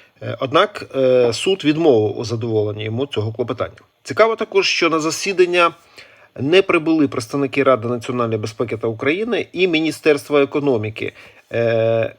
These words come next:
яке залучити до участі у справі просили на минулому судовому засіданні, якщо не помиляюся, Кабінет Міністрів України. Хоча представники Офісу Президента, Кабінету Міністрів,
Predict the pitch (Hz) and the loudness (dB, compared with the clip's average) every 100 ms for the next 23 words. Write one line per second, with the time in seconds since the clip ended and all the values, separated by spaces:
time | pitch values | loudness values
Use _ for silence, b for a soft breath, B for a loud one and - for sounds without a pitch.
0 | _ 123 151 151 156 147 151 - 156 139 | _ -2 0 2 2 2 0 -2 -2 0
1 | 123 135 139 131 - 123 120 - 160 175 | 2 4 2 -2 -6 -6 -6 2 2 2
2 | 135 131 139 - 160 147 123 123 135 147 | -2 -2 -4 0 2 4 2 0 0 0
3 | 127 117 - 117 123 117 120 113 170 156 | 0 -2 -2 0 2 0 -4 -6 -4 -2
4 | 131 107 - 135 117 113 117 143 139 117 | -2 -2 -2 -2 -4 -4 2 2 0 -4
5 | 127 131 127 123 123 120 113 120 123 143 | -2 0 0 -2 -2 -4 -2 -2 0 2
6 | 139 104 78 B B B B - 123 196 | 2 0 -10 B B B B -10 0 2
7 | 156 - 139 135 143 139 B B 160 170 | 0 -4 -2 -2 0 0 B B 0 0
8 | 180 151 147 135 131 127 113 110 117 123 | -2 -2 -2 -2 0 -2 -2 -4 -4 -2
9 | 117 110 117 151 - 135 110 | -4 -4 -4 -4 -4 -6 -6